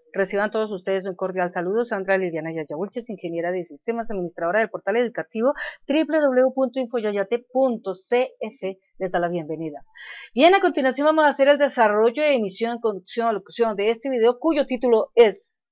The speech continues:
Estrategias para teletrabajar. Vamos a hablar de Spidey cinco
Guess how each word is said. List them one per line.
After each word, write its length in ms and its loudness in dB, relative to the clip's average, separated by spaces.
Estrategias 1200 0
para 580 4
teletrabajar. 1160 2
Vamos 240 6
a 40 12
hablar 260 8
de 120 10
Spidey 400 4
cinco 440 0